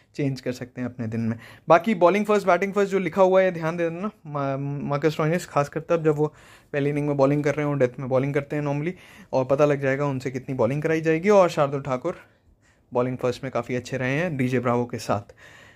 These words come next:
ठीक है। मोइन अली, रविंद्र जडेजा बैटिंग ऑर्डर पे, हाँ, प्रैक्टिस मैच में, अ, सीएसके ने मोइन अली को ओपन भी कराया, तो पता नहीं मोइन अली किस जगह खेलेंगे,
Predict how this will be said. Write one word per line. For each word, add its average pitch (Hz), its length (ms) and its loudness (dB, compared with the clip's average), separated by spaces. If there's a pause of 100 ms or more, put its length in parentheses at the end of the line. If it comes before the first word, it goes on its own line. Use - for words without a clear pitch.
(140)
ठीक 139 120 -2
है। 190 60 4
मोइन 180 240 2
अली, 185 160 4
रविंद्र 180 320 2
जडेजा 170 340 2
बैटिंग 165 320 2
ऑर्डर 165 180 0
पे, 175 220 0 (260)
हाँ, 170 160 6
प्रैक्टिस 151 360 2
मैच 175 220 2
में, 190 160 2
अ, 135 340 0
सीएसके 143 360 0
ने 170 100 0
मोइन 160 240 0
अली 160 140 0
को 165 140 2
ओपन 151 260 4
भी 147 120 2
कराया, 127 320 0
तो 139 180 -2
पता 151 300 2
नहीं 160 120 2
मोइन 147 220 2
अली 143 160 0
किस 143 160 -2
जगह 135 200 0
खेलेंगे, 135 340 -2